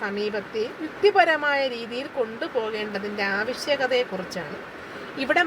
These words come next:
മനസ്സിലാക്കാൻ പറയുന്നത്. അതായത് ഇപ്പോൾ നിങ്ങളെ, നിങ്ങളെ കൂടെ നിൽക്കുവാണോ യൂണിവേഴ്സ്?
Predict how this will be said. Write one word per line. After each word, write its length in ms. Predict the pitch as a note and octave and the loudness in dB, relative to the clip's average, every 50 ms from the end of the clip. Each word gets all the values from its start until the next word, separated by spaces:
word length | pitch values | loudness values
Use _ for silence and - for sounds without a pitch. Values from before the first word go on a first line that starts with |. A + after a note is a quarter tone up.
| D4 | 4
മനസ്സിലാക്കാൻ 640 | A#3+ A#3 A3 G#3+ - B3+ A#3+ A3 A3 - - A3 A3+ A3 G3+ F3 | 2 0 0 -4 -4 -2 0 0 0 2 0 -2 -2 -2 -2 -2
പറയുന്നത്. 440 | D#3 D#3 D#3+ D#3+ D3 - - - - - - - - - - - - - - - - - - - - - - - - - | -2 -4 -4 -8 -8 -10 -12 -12 -12 -12 -12 -12 -12 -12 -12 -12 -12 -12 -12 -12 -12 -12 -12 -12 -10 -10 -10 -10 -8 -2
അതായത് 200 | A3+ A#3+ B3 A#3+ A#3+ | 0 2 4 4 4
ഇപ്പോൾ 180 | - D4 D4 C#4+ C#4+ | 4 4 4 4 2
നിങ്ങളെ, 300 | C#4 C#4 C#4+ C#4+ D4 D4 - - - - A#3 A3+ | 2 4 4 4 4 4 0 -4 -10 -8 -6 -4
നിങ്ങളെ 300 | A#3 A#3 B3 C4+ D4 D#4 D#4+ - | -4 -2 0 2 2 2 2 2
കൂടെ 180 | C#4 C4 C#4+ C#4 C4 | 0 0 0 0 0
നിൽക്കുവാണോ 480 | A#3+ - - - C4 C4 B3 A3+ F#3+ D#3+ C#3+ C#3+ - - - - - F3+ E3 | -4 -6 -4 0 2 2 2 2 0 -4 -6 -8 -10 -12 -12 -10 -8 -6 -6
യൂണിവേഴ്സ്? 420 | C3 - - - - - - | -6 -6 -8 -10 -12 -12 -14